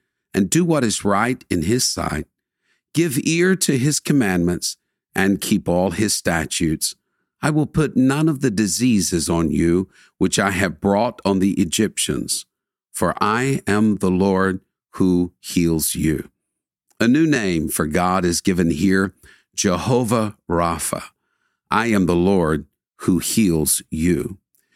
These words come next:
Israel had trusted in the blood of the Lamb for their salvation from Goshen. They trusted in the Shekinah glory for their deliverance and their guidance. Now God was teaching them to trust in him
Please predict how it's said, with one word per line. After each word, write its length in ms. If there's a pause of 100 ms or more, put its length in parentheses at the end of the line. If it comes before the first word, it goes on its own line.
(180)
Israel 600
had 280
trusted 640
in 140
the 80
blood 340
of 120
the 120
Lamb 460
for 160
their 180
salvation 960 (380)
from 240
Goshen. 680 (400)
They 120
trusted 720
in 140
the 100
Shekinah 720
glory 680 (280)
for 160
their 180
deliverance 920
and 240
their 120
guidance. 760 (520)
Now 160
God 300
was 220
teaching 600
them 360 (360)
to 140
trust 640
in 180
him 540